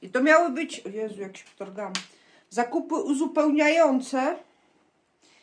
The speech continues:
a wyszły drożej niż te pierwsze. No.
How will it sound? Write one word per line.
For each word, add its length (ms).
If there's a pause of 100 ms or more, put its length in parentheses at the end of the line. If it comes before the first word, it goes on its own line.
(580)
a 140
wyszły 360
drożej 540
niż 520
te 140
pierwsze. 640 (1600)
No. 300